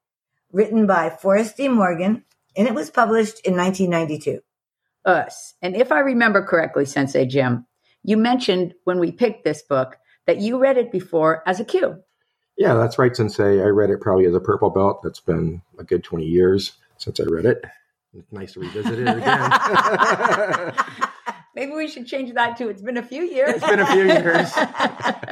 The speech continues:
Speaker 2: Okay, let's start by mentioning that it's not too late for the audience to join us. This book is divided into three parts.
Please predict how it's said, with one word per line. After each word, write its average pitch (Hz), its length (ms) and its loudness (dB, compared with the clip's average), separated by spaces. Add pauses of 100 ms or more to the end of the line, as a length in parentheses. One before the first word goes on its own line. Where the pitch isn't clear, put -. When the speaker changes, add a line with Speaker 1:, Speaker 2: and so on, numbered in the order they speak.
(1700)
Speaker 2:
Okay, 185 440 0 (440)
let's - 220 -2
start 339 320 0
by 254 180 2
mentioning 214 480 -2
that 202 120 4
it's 196 160 -4
not 269 220 0
too 302 120 0
late 294 260 0
for 214 60 -2
the 214 140 0
audience 214 400 0
to 202 120 -6
join 214 340 2
us. - 400 -10 (720)
This 247 160 2
book 269 160 0
is 247 100 -2
divided 196 460 0
into 180 180 -2
three 226 280 -6
parts. - 580 -2